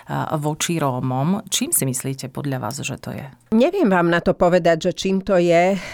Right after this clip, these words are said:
Speaker 2: alebo teda, že či, či to má iba jeden dôvod, že asi je to kombinácia viacerých faktorov. Určite sa pod to podpisuje nedostatočná vzdelanosť. Určite sa pod to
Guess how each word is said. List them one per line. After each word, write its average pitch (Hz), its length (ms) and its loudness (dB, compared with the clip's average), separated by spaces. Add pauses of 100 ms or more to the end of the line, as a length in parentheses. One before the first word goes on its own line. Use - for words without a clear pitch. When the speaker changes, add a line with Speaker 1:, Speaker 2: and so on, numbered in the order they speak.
Speaker 2:
alebo 175 240 2
teda, 165 320 -2
že 170 160 -2
či, 185 320 -8
či 196 240 -6
to 208 80 0
má 180 240 0
iba 170 240 0
jeden 175 560 2
dôvod, 165 560 -2
že - 160 -6
asi 220 320 -2
je 208 80 -8
to 202 80 0
kombinácia 180 880 0
viacerých 175 480 -4
faktorov. - 640 -12 (400)
Určite 233 480 2
sa 185 160 -2
pod - 320 -2
to 175 160 -2
podpisuje 170 1120 -2 (320)
nedostatočná 185 880 -2
vzdelanosť. 151 960 -6 (480)
Určite 208 1040 0
sa 165 720 0 (320)
pod 180 160 0
to 220 120 2